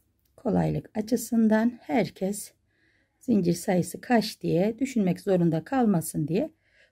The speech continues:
bu şekilde ayarladım. Geri kalan kısma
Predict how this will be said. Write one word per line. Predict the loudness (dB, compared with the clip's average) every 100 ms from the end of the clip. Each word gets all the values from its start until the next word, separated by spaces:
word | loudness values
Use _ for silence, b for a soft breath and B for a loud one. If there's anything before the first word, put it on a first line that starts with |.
| -8
bu | 0
şekilde | 0 0 0 4 4 2 -10 -4
ayarladım. | 0 0 0 -4 -6 -12 -16 _ b b b b b 2
Geri | 4 4
kalan | 4 4 4 2
kısma | -2 -2 0 2 2